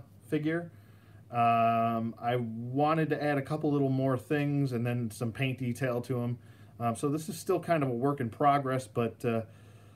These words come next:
I, I see a lot of Saw Vipers being made, and they're, no one's given them a saw.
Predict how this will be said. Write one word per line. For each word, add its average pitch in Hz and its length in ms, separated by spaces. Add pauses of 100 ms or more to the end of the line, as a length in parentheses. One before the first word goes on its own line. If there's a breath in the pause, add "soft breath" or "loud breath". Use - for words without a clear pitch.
(300 loud breath)
I, 185 240
I 208 40
see 330 340
a 277 80
lot 233 420
of 233 100
Saw 196 300
Vipers 143 400
being 135 260
made, 127 300
and 131 300
they're, 147 180
no 156 160
one's 208 220
given 170 240
them 165 360
a 139 80
saw. 139 440